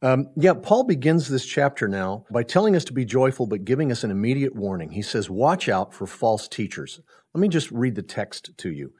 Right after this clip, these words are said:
Chapter three, verses one through three. Paul says, "Finally, my brothers, rejoice in the Lord. It is no trouble for me to write the same things to you again, and it is a safeguard for you. Watch out for those dogs,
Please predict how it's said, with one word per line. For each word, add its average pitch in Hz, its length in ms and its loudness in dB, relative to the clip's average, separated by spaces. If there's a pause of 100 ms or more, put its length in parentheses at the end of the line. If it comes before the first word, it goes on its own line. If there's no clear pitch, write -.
(160)
Chapter 170 360 0
three, 110 300 -2
verses 107 380 -6
one 95 280 -4
through 104 220 -6
three. 190 360 -4
Paul 170 300 0
says, 107 480 -2 (500)
"Finally, 170 460 4
my 110 160 2
brothers, 87 560 -6 (280)
rejoice 139 640 2
in 180 80 2
the 156 80 4
Lord. 147 360 0 (460)
It 135 100 4
is 131 160 2
no 143 260 4
trouble 156 360 2
for - 120 -6
me 113 140 0
to 101 80 0
write 110 360 0
the 95 60 -8
same 139 400 0
things 101 520 -2
to 110 100 -6
you 98 180 -2
again, 113 440 -2 (500)
and 117 160 0
it 113 100 0
is 98 140 -2
a 92 60 -4
safeguard 82 600 0
for - 140 -10
you. 123 320 0 (800)
Watch 123 340 0
out 175 200 4
for 143 100 0
those 120 260 2
dogs, 92 760 -2